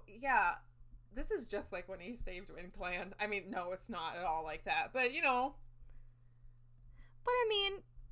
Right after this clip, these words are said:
Speaker 2: saving a whole clan.
Speaker 1: Saving a whole clan is like that, but, like, ten times harder. He passed the preliminary, went through some other stuff, <laughs> and then now has to do the masterclass.
Speaker 2: Yeah,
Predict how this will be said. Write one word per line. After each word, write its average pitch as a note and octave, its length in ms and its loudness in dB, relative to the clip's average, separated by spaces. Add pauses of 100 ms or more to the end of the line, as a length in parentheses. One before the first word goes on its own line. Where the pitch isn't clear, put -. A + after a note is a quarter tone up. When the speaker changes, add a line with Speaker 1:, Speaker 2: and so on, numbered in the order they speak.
(140)
Speaker 2:
saving A3 360 2
a A#3 80 4
whole C4 180 0
clan. E4+ 340 -2
Speaker 1:
Saving D4 260 4
a C#4+ 60 2
whole C#4 120 2
clan C4+ 340 -2
is B3+ 220 -6
like C#4 260 -2
that, B3 260 0
but, G#3+ 200 -6 (100)
like, G3+ 320 -8 (380)
ten G#3 120 -8
times F3+ 320 -8
harder. - 340 -8 (380)
He D4 280 -2
passed C#4+ 460 -2
the C4 60 -12
preliminary, F#3 1040 -8 (840)
went D4 200 0
through C#4 120 0
some A#3 200 0
other G#3 200 4
stuff, G3+ 520 8 (280)
<laughs> - 240 12
and - 220 12
then C4 180 12
now B3 260 12
has A#3 160 12 (120)
to C4 80 -10
do A#3+ 260 0
the A#3 140 -2
masterclass. - 1160 -4 (1120)
Speaker 2:
Yeah, A#3 420 4